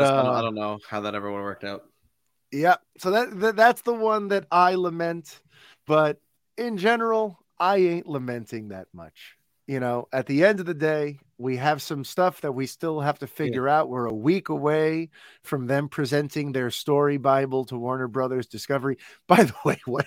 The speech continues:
Speaker 2: happens <laughs> if they pitch it and the studio's like, "Mm,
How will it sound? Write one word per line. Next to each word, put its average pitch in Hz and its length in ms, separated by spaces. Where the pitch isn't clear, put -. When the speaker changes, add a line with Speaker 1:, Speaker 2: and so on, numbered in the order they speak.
Speaker 2:
happens - 600
<laughs> - 420
if - 460
they 101 160
pitch - 340
it 87 120
and 170 160
the 165 80
studio's 147 540
like, 127 240
"Mm, 311 800